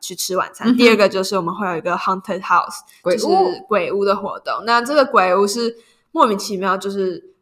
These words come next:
Speaker 1: 我们有五个宿舍，然后它就降临在我们一个宿舍身上，就是他们宿舍的责任。
Speaker 2: 反正不知道哪一年开始的。
Speaker 1: 对，就他们宿舍就是每年要负责办一个鬼屋出来。
Speaker 2: 对。
Speaker 1: 然后，呃，我真的必须说，他们去年跟今年做的都很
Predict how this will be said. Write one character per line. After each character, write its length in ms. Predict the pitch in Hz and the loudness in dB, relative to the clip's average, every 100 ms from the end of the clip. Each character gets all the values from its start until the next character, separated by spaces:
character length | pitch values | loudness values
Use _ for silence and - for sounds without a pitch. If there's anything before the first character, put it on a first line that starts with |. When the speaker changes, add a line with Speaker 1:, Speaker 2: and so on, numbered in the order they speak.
| _ | _
Speaker 1:
我 80 | 185 | -6
们 160 | 185 | 0
有 100 | 196 | 0
五 80 | 180 | 0
个 140 | 190 | -6
宿 160 | - 190 | -10 -10
舍， 220 | 180 180 160 | -8 -10 -8
然 80 | |
后 40 | 185 | -12
它 80 | 180 | -4
就 200 | 185 180 | -2 -2
降 320 | 185 285 220 | 0 2 2
临 200 | 165 170 | 0 -6
在 140 | 190 190 | -2 -2
我 60 | |
们 340 | 151 143 151 - _ _ _ _ | -4 -12 -16 -20 _ _ _ _
一 100 | 214 | -4
个 140 | 220 214 | 0 2
宿 180 | 240 | 2
舍 180 | 208 214 | 2 2
身 180 | 202 175 | 2 -4
上， 220 | 180 175 | -8 -8
就 100 | 202 | -2
是 80 | 233 | -2
他 200 | 233 226 | 6 4
们 140 | 202 196 | 4 -2
宿 160 | 208 | -4
舍 120 | 202 | -2
的 80 | 175 | -2
责 280 | 170 160 147 | -2 -6 -4
任。 80 | 180 | -2
Speaker 2:
反 120 | 190 | 0
正 140 | 233 | 0
不 60 | 247 | 0
知 100 | 277 | -2
道 100 | 277 | 0
哪 60 | 214 | 0
一 160 | 151 | -2
年 180 | 170 156 | -6 -8
开 240 | - 180 | -10 -8
始 280 | 185 - - | -6 -8 -12
的。 80 | - | -10
Speaker 1:
对， 260 | 160 90 - | -6 -4 -4
就 80 | 254 | -2
他 140 | 311 | 0
们 100 | 302 | 0
宿 160 | 277 277 | 0 2
舍 220 | 269 240 | 2 2
就 140 | 233 233 | 0 -6
是 220 | 226 214 | -4 -6
每 160 | 190 | -4
年 180 | 170 165 | -4 2
要 80 | 185 | 2
负 220 | 208 220 | 2 0
责 200 | 196 - | 0 -2
办 220 | 180 196 | 2 2
一 60 | 170 | 2
个 60 | 170 | -4
鬼 200 | 127 82 | -8 -10
屋 200 | - 170 | -14 -18
出 180 | - | -10
来。 160 | 170 - | -4 -4
Speaker 2:
对。 180 | - - _ _ - | -4 -10 _ _ -8
Speaker 1:
然 160 | 180 | -4
后， 340 | 208 208 202 214 - - _ _ | 6 8 8 4 -6 -18 _ _
呃， 500 | 196 294 196 190 196 | -2 2 4 2 -2
我 120 | 220 | -4
真 120 | 233 392 | 2 4
的 60 | 480 | 4
必 80 | 302 | 4
须 80 | 294 | 2
说， 140 | 285 | 0
他 140 | 285 | 2
们 120 | 349 311 | -2 0
去 200 | - 381 | 0 0
年 120 | 240 | 0
跟 140 | 214 | -2
今 140 | 220 254 | -4 -4
年 180 | 247 202 | -4 -2
做 180 | 254 | 0
的 60 | 226 | 0
都 80 | 185 | 0
很 180 | - | -6